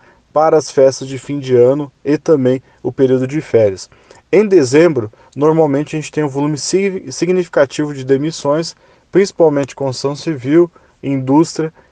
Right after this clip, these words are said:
e também algumas atividades de serviço. Então, de fato, esse resultado que nós estamos obtendo hoje tem também essa relação de sazonalidade. Mas uma informação que me chama a atenção, e essa divulgada a nível nacional,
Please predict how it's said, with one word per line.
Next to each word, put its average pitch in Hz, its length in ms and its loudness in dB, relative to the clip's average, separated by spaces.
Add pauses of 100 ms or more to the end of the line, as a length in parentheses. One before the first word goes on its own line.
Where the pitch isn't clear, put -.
e 135 80 -8
também 139 340 0
algumas 139 300 -2
atividades 120 800 0
de 139 220 -2
serviço. 110 680 -4 (500)
Então, 143 260 2
de 196 80 -8
fato, 156 420 0 (260)
esse 185 280 2
resultado 143 580 0
que - 100 -10
nós 131 220 0
estamos 123 320 -2
obtendo 135 440 -2
hoje 147 340 2 (340)
tem 147 160 0
também 139 320 2
essa 139 180 -4
relação 135 580 0
de 127 160 -12
sazonalidade. 127 920 0 (480)
Mas 185 160 2
uma 233 120 4
informação 196 540 2
que 165 140 -10
me 156 100 -4
chama 160 260 2
a 151 40 -2
atenção, 151 500 0 (240)
e 123 100 0
essa 139 220 2
divulgada 123 560 2
a 117 40 0
nível 120 260 -6
nacional, 127 580 -2